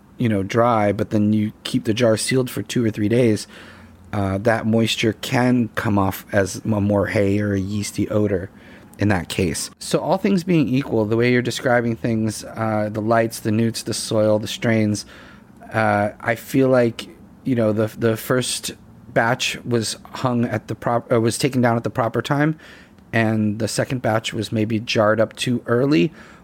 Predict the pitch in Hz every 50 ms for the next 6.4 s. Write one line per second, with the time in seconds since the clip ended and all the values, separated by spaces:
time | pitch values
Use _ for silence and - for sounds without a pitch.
0 | - - - - 135 135 131 120 117 113 117 117 - - - - - - - -
1 | - - - 120 113 113 107 107 101 - - - - 151 139 - 135 127 120 110
2 | 120 120 107 101 104 107 - - - 113 110 107 101 - - - 123 117 113 110
3 | 110 110 104 117 - - 120 110 104 107 110 - - 113 104 101 101 95 - -
4 | 113 104 95 110 - - 104 104 104 - 98 90 98 - - - - - - -
5 | - - - - 139 127 120 117 117 113 - - - - - - - 120 117 113
6 | 110 110 110 110 113 113 107